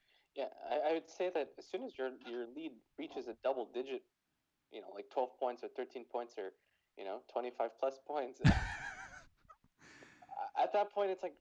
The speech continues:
Speaker 1: are you seriously gonna contest that they, they don't deserve to win the championship? I
Speaker 2: Listen, I
Speaker 1: mean
Speaker 2: think if it was ten points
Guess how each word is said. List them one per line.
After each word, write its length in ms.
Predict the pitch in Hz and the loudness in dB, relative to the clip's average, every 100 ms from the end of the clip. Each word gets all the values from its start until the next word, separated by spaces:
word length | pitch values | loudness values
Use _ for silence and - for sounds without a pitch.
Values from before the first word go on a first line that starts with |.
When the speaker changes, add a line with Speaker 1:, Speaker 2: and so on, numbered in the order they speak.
| - | -6
Speaker 1:
are 60 | 139 | -4
you 120 | 156 | -4
seriously 460 | - 156 165 - 165 | -4 -4 -4 -4 -4
gonna 200 | 160 147 | -4 -6
contest 540 | 147 131 110 135 - 131 | -8 0 2 2 -2 -4
that 160 | 123 | -2
they, 300 | 120 117 113 - | 0 -2 -2 -4
they 60 | 117 | -4
don't 180 | 131 | -4
deserve 280 | 123 120 113 | -4 -2 -2
to 80 | - | -2
win 140 | 117 110 | -4 -4
the 80 | |
championship? 600 | - 92 107 151 - 170 | -8 -8 -6 -8 -2 -4
I 40 | 185 _ | -4 _
Speaker 2:
Listen, 280 | 202 143 110 | 0 0 0
I 100 | 117 | 0
Speaker 1:
mean 80 | - | 2
Speaker 2:
think 260 | 175 160 - | 4 2 2
if 180 | 151 - | 2 6
it 120 | 175 | 6
was 120 | 160 - | 4 4
ten 340 | - 160 180 | 6 6 6
points 540 | 151 151 196 233 - | 8 8 6 4 -4